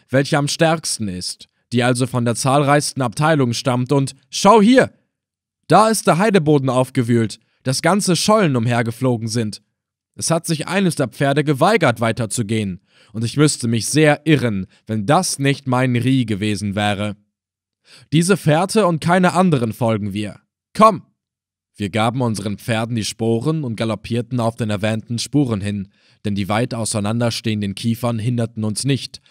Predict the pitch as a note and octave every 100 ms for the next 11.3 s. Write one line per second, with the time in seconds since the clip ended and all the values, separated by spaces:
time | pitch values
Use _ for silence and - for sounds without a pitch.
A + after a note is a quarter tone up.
0 | _ - G2+ F#2+ A2 A#2 - B2+ G#2+ -
1 | G2+ G2 G2 G2+ - G#2 G2 G2 G2+ F#2+
2 | _ _ _ _ _ A#2 A#2 E3 C3+ A2
3 | D3+ - E3+ E3 D3 D3+ D3+ C3+ E3+ A#2+
4 | F#2 - _ _ - A2 G#2 A#2 - B2
5 | C3 D#3 D3 C#3+ B2+ G#2+ G#2+ - - A#2+
6 | A#2 A2+ D3 C3+ G#2 F#2 G#2+ B2 A#2 A#2
7 | A#2 _ _ _ A2 C3+ B2 B2 - A#2
8 | A2+ - D#3 C#3+ A#2 G#2+ G#2+ - A2 -
9 | E3 D3 A#2 A2+ A2+ A2+ A#2 C3 B2 A#2
10 | _ _ - A#2+ B2+ A#2 F#3+ - G#2+ G#2+
11 | G2 F#2+